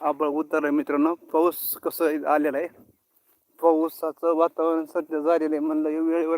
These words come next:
काम करून घ्यावा. आणि फक्त काम, अ, पावसाच्या अगोदर मोटर चालू केली म्हणजे टेन्शनच नाही ना, पाणी प्यायला जा-, लागतं घरी. इकडं आभाळ आलेलं आहे.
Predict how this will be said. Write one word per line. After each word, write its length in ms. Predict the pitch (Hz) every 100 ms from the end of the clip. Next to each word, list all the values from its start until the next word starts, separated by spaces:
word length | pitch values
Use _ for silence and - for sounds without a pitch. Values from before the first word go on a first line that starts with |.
| 160
काम 180 | 175 160
करून 300 | 165 156 156
घ्यावा. 280 | 170 165 135 _ _ - _ _ -
आणि 440 | 147 320 311 320 - - _ _ _ _ - - - -
फक्त 280 | 175 - 208 180
काम, 340 | 196 185 185
अ, 220 | 185 185 185 - _ _ _ -
पावसाच्या 420 | 202 202 202 208
अगोदर 260 | 202 202
मोटर 240 | 202 208 196 -
चालू 160 | 202 185
केली 240 | 196 185
म्हणजे 200 | 185 180
टेन्शनच 440 | 190 214 202 208 202
नाही 180 | 196 190
ना, 60 |
पाणी 400 | 165 185 185 175
प्यायला 540 | 170 - 175 170 160 156
जा-, 140 | 165 - _ _
लागतं 680 | 165 180 - - 170 170 170 160
घरी. 260 | 160 165 170 - _ _ _ _ _
इकडं 300 | 185 - 175
आभाळ 320 | 170 180 170 170
आलेलं 520 | 170 170 165 165 165
आहे. 280 | 196 -